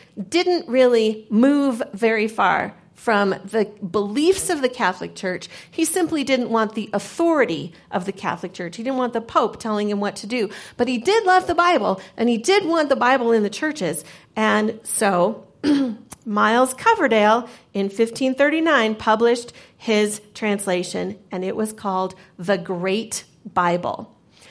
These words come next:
because it was big, <laughs> because of its size. It was called The Great Bible, and this became the first authorized Bible. You've heard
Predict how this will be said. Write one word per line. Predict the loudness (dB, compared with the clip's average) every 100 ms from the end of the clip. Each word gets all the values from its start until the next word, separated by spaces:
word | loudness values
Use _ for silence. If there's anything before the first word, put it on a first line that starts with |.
| -10
because | -8 0 2 2
it | 0
was | -2
big, | 0 -2 -2 -8 -20 _ _
<laughs> | -14 -14 -16 -16
because | -4 0
of | 2
its | 0 -2
size. | 0 2 2 0 -6 -14 -20 -6
It | -2
was | 0
called | 4 4 4
The |
Great | -2 2 2 2
Bible, | 2 4 2
and | 0 0
this | 2 2 4
became | 0 0 0 0 -2 -8 -18 -6
the | -6
first | -6 -6 -2 0 -2 -8 -16 _ _
authorized | 4 4 2 -2 0 2 0 0 -4 0
Bible. | 2 2 0
You've | -4 -4
heard | -2 0 0